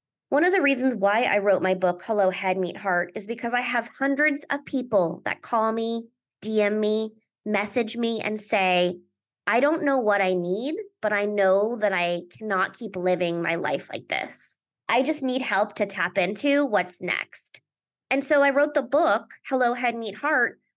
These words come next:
to help people and my listeners and my community learn how to seek support and embrace change. Embracing change is not always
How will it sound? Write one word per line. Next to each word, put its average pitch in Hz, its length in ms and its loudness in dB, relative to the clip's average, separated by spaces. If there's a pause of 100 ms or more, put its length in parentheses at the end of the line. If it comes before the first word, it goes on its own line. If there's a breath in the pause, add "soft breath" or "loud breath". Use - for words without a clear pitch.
(180)
to 302 180 -2
help - 420 -2 (140)
people 190 640 -6 (140)
and 214 160 -2
my 196 120 2
listeners 170 760 -2 (220 soft breath)
and 214 80 2
my 196 100 2
community 165 800 -2 (680)
learn 277 400 4
how 254 220 0
to 208 80 0
seek - 340 -6
support - 640 -6 (240)
and 220 480 2 (400)
embrace 170 440 -2
change. - 640 -12 (480)
Embracing 349 540 2
change 294 320 0
is 240 180 -2
not 262 460 0
always 254 340 0